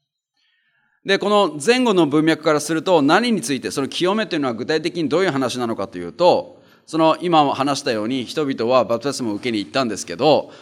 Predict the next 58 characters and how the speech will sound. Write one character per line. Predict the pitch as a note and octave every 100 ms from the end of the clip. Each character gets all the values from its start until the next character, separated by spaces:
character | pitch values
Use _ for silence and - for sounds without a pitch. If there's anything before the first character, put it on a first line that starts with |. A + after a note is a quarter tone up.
| -
バ | C3+
プ | C3+
テ-、 | -
バ | - D3+
プ | D3
テ | F3
ス | F3
マ | C3+
を |
受 | C3 F3+
け |
る | D#3
こ | C3 B2
と | B2+
が | A#2
で | G2+ A#2
き | C#3
る | A2
グ | B2
ル | C#3+
ー |
プ | A#2+
っ |
て | A2+
い |
う | G2
の |
が | -
二 | D#3+
つ | D#3
あ | C#3+
る |
わ | G2
け |
で | -
す | -
よ。 | _ _ _ _ _ _ _ _ _ -
イ | E3
エ |
ス | D3+
の | C3+
と | C3+
こ | D#3
ろ |
と | D#3 G#3 - - _ _ -
バ | B2+
プ |
テ | C3
ス | -
マ |
の | F#2
ヨ |
ハ | E2
ネ | C2
の |
と |
こ |
ろ。 | -